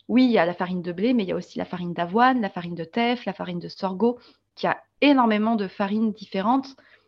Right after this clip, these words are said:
de céréales différentes qu'on peut utiliser pour faire son pain, pour faire sa cuisine. C'était de montrer que, hum,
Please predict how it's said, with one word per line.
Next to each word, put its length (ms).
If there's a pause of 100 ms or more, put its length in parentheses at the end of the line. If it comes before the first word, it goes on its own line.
(100)
de 80
céréales 540
différentes 420
qu'on 160
peut 240
utiliser 640 (880)
pour 140
faire 160
son 140
pain, 300
pour 160
faire 120
sa 100
cuisine. 460 (640)
C'était 180
de 80
montrer 360
que, 340
hum, 160